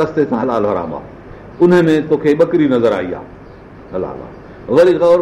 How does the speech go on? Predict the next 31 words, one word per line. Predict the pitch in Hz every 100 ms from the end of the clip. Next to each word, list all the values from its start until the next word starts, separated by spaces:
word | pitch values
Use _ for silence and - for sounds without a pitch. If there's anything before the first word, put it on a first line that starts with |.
| 175
ڪر | 170
ته | 160 135
چوريءَ | 185 190 175
جي | 170
آهي | 170
ڪي | 170 170
نه، | 175 147 127
تنهنجي | 175 175 180
ڪردار | 175 170 165 147
سان | 156
حرام | 156 156 151
ٿي | 160
آهي | 160 143
ڪي | 170
نه، | 175
تنهنجو | 185 180 180
ڪردار | 170 165 156 147
هن ۾ | 147 151 151
مقدس | 151 135 131 107
آهي. | 69 - - - - - - 101
جيڪڏهن | 127 131 139
ٻڪري | 139 147 135 123 -
چوري | 143 147
ٿيل | - 117
نه | 113
آهي، | 113 104
ته | 101
به | 78 - -
ٺيڪ | 104 78
آهي. | - - - - - -
ڀلا | 139